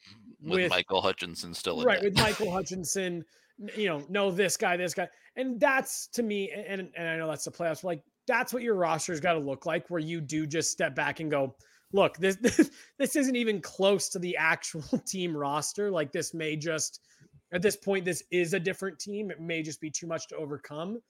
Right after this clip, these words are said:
Speaker 2: Um, the Avs have only had a couple games like that where the injuries have really been stacked for one game. What's been frustrating is exactly what's happening right now. It seems like for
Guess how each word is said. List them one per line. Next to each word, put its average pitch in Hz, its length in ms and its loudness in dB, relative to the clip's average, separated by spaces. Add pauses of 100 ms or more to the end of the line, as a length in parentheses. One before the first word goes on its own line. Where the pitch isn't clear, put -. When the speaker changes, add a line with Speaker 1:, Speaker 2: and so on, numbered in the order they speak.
(480)
Speaker 2:
Um, 160 480 -4 (640)
the 185 160 -4
Avs 233 240 2
have 269 100 -4
only 254 160 -2
had 226 140 0
a 202 60 0
couple 202 360 -4
games 165 360 -4
like 147 180 -4
that 139 120 -4
where 151 120 -6
the 147 120 -6
injuries 165 300 -4
have 147 160 -4
really 175 600 -2
been 160 200 -6
stacked 147 540 -4
for 165 180 -6
one 147 420 -6
game. 143 380 -4 (360)
What's - 180 -4
been 254 240 2
frustrating 208 720 2
is 190 140 -2
exactly 180 440 -2
what's 196 180 -2
happening 180 380 -2
right 165 220 -6
now. 202 260 -4 (460)
It 160 100 -10
seems 254 300 0
like 214 180 2
for 196 140 -6